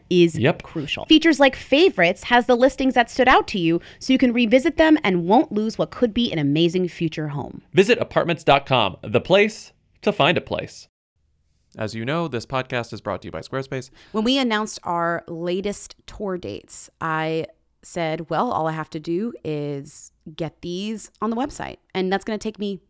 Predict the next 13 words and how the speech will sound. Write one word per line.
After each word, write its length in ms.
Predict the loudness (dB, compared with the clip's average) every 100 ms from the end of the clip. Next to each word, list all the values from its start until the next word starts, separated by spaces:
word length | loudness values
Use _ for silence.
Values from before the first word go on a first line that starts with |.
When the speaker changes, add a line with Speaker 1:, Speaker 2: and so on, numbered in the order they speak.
| -14
Speaker 1:
literally 520 | -8 -6 -6 -6 -8
thirty 260 | -8 -10
seconds. 420 | -10 -12 -14 -18 -16
It's 80 |
gonna 180 | -10 -8
take 160 | -8 -8
me 220 | -8 -8 _ -20 -8
maybe 240 | 0 2
l-, 280 | 2 0 -10 _
shorter 400 | -12 -6 -2 -2
than 180 | -2 -4
this 160 | -4 -6
ad 280 | -8 -10 -12